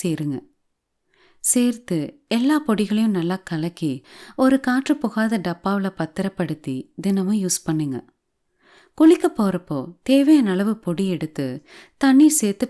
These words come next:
பேஸ்டா கலக்கி யூஸ் பண்ணுங்க. குளிர்காலத்துல தண்ணீருக்கு பதிலா தயிர் அல்லது அரிசி கஞ்சி சேர்த்து யூஸ் பண்ணுங்க. இந்த வீடியோ உங்களுக்கு பிடிச்சிருக்கும்னு நம்புறேன். பிடிச்சிருந்தா உங்கள் நண்பர்களுடன் பகிருங்கள்.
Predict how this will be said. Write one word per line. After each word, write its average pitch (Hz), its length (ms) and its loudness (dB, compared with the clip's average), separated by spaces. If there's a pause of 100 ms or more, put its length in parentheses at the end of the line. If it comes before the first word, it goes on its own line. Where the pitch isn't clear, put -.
பேஸ்டா 185 360 -2 (120)
கலக்கி 170 340 -4
யூஸ் 170 240 -6
பண்ணுங்க. 147 280 -4 (1160)
குளிர்காலத்துல 254 720 4 (420)
தண்ணீருக்கு 269 520 4
பதிலா 190 280 0 (160)
தயிர் 208 300 0
அல்லது 165 240 -4 (140)
அரிசி 196 360 -2
கஞ்சி 180 300 -4
சேர்த்து 151 380 -6
யூஸ் - 240 -4
பண்ணுங்க. 143 300 -6 (1500)
இந்த 170 140 -2 (120)
வீடியோ 160 340 -4
உங்களுக்கு 175 380 -8
பிடிச்சிருக்கும்னு 175 680 -6
நம்புறேன். 147 400 -8 (840)
பிடிச்சிருந்தா 269 680 2 (280)
உங்கள் 196 320 0
நண்பர்களுடன் 175 760 -4
பகிருங்கள். 147 540 -8